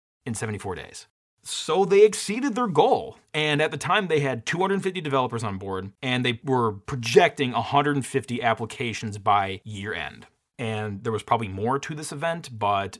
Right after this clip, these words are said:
for this particular tape, that was it. The footage just ends there. So I'm guessing there was more. I can't find any more tape of the event, but that, that's basically the chunk that I needed to know.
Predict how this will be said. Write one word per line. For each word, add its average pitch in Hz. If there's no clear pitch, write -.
for -
this 104
particular 107
tape, -
that 107
was 110
it. 98
The 117
footage 123
just 110
ends 113
there. 87
So 120
I'm 113
guessing 139
there 135
was 127
more. 131
I 123
can't 127
find 117
any 117
more 104
tape -
of 135
the 135
event, 135
but 110
that, 143
that's 180
basically 147
the 123
chunk 120
that 107
I 104
needed 95
to 90
know. 78